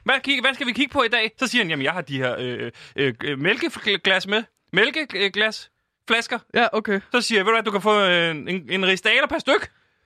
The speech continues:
Speaker 2: Ja,
Speaker 1: Så siger
Speaker 2: okay.
Speaker 1: han, "Fint."
Speaker 2: Okay.
Speaker 1: Og det giver sgu da sig selv.
Speaker 2: Ja, klart.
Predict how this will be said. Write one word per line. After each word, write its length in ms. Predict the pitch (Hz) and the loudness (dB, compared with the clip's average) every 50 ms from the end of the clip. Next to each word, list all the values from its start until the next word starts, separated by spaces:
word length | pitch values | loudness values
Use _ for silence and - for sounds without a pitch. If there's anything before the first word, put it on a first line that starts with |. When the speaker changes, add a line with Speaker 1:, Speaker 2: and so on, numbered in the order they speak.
| _ _ _ _ _ _ _ | _ _ _ _ _ _ _
Speaker 2:
Ja, 140 | - 165 160 156 - - - | -2 -2 -2 -2 -8 -4 0
Speaker 1:
Så 80 | - 349 | 0 2
siger 20 | |
Speaker 2:
okay. 100 | 359 - - | 4 4 4
Speaker 1:
han, 100 | 190 170 | 4 4
"Fint." 400 | - 370 349 320 277 - - - _ _ _ _ _ _ _ _ _ _ _ _ _ - | 4 2 2 2 0 -4 -10 -14 _ _ _ _ _ _ _ _ _ _ _ _ _ -8
Speaker 2:
Okay. 300 | - 175 - - 165 147 | -8 -8 -4 -2 0 2
Speaker 1:
Og 220 | 302 302 285 277 - | 2 2 2 2 0
det 80 | 330 262 | -2 0
giver 140 | 277 320 285 | 2 0 0
sgu 120 | - 330 | 2 2
da 60 | 311 269 | 0 2
sig 140 | 269 269 | 2 2
selv. 240 | 226 294 302 262 269 - _ _ _ _ _ _ _ _ _ _ _ _ _ _ _ _ _ _ _ - 165 | 2 2 2 2 0 -6 _ _ _ _ _ _ _ _ _ _ _ _ _ _ _ _ _ _ _ -4 0
Speaker 2:
Ja, 180 | 165 165 165 160 - _ _ _ - 151 151 - | 0 0 0 -2 -8 _ _ _ -20 -20 -14 -6
klart. 320 | - 185 190 160 147 - | -2 -2 0 0 -2 -4